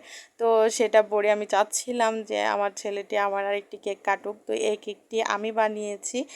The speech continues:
আর কেক বানানোর কথা শুনে আমার ছেলে এবং আমার এক, আহ, ভাসুরের ছ-, মেয়ে মিলে এত সুন্দর করে ঘরটা ডেকোরেট করেছে, আমি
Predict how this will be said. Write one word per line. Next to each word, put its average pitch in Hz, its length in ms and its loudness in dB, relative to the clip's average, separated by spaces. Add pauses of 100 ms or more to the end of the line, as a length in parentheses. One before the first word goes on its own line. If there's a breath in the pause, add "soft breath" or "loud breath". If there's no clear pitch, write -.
(300 loud breath)
আর 220 380 8
কেক 254 240 2
বানানোর 269 480 4
কথা 226 340 2
শুনে 247 420 0
আমার 220 400 4
ছেলে 226 380 0
এবং 208 320 0
আমার 202 480 0
এক, 202 260 -2 (400 loud breath)
আহ, 202 440 4
ভাসুরের 233 640 0
ছ-, - 140 -6
মেয়ে 208 340 -2
মিলে 208 340 -2 (100)
এত 208 220 2
সুন্দর 233 380 -2
করে 233 220 0
ঘরটা 220 380 -6
ডেকোরেট 220 460 -4
করেছে, 247 360 0
আমি 247 120 -2